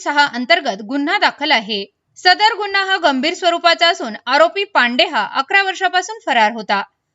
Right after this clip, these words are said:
छत्तीसगडमधील माननीय अतिरिक्त सत्र न्यायाधीशांनी त्यांच्या विरोधात स्टँडिंग वॉरंट बजावले होते. छत्तीसगड पोलिसांच्या अनेक प्रयत्नानंतरही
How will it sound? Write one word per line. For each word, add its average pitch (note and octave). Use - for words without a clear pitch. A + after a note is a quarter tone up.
छत्तीसगडमधील C4+
माननीय D#4
अतिरिक्त E4+
सत्र F4
न्यायाधीशांनी D4+
त्यांच्या E4
विरोधात D4+
स्टँडिंग F4
वॉरंट F4+
बजावले A3+
होते. A3
छत्तीसगड G4+
पोलिसांच्या F4
अनेक C#4
प्रयत्नानंतरही C#4